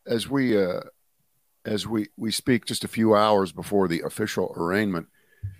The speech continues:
it's been noted in several different venues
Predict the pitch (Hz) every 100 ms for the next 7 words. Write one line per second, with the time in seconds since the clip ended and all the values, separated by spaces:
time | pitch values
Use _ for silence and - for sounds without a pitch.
0 | _ - 95 - 117 98 104 113 101 87
1 | 87 - 113 107 92 90 80 101 107 92
2 | 87 90 92 104 98 73 73 73 -